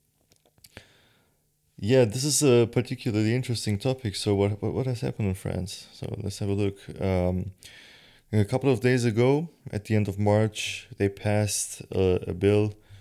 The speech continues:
which actually provi-, um, prohibits, uh, girls under eighteen years to wear a hijab, which is, um, kind of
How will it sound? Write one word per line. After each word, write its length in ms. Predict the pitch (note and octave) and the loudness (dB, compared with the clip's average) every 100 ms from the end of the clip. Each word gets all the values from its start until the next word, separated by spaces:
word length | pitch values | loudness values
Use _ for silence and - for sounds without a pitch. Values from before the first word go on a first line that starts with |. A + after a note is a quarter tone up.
| - _ _ _ - | -20 _ _ _ -14
which 920 | A2+ G2 F#2 F2+ F2+ - - - - - - _ _ - - _ _ | -2 2 2 2 -2 -6 -6 -8 -12 -20 -20 _ _ -20 -20 _ _
actually 440 | - G#2+ G#2 - G#2 | -2 -2 -2 -6 -6
provi-, 520 | - G2 G2 F#2 - | -2 -2 2 0 0
um, 580 | F#2 F#2 F#2 F2+ F2 F#2 - _ - | 0 2 2 2 0 -6 -12 _ -4
prohibits, 640 | G2+ G#2 G#2 G#2 - - - _ _ _ _ _ - - | 2 4 4 2 -2 -6 -10 _ _ _ _ _ -20 -14
uh, 40 | - G#2+ - | -12 -12 -4
girls 340 | G#2 G2+ G2+ F#2 | 2 4 4 0
under 260 | - G2 F#2+ | 0 0 0
eighteen 480 | F#2 F#2+ - G2 G2 | -2 -4 -4 -2 0
years 540 | F#2+ G2+ G2 F#2+ - - _ | 2 2 2 0 -10 -16 _
to 380 | - - F#2+ F#2 | -12 -4 0 0
wear 240 | F#2 F#2+ F#2+ | 2 4 4
a 80 | F2+ | 0
hijab, 540 | F2 E2+ G2 G#2+ G2+ | -4 0 2 2 -2
which 180 | F#2+ - | -6 -6
is, 240 | F2+ - - | -6 -6 -8
um, 360 | - - F#2 F#2+ | -10 -10 -8 -8
kind 260 | - F2+ | -4 -2
of 120 | F2 | -2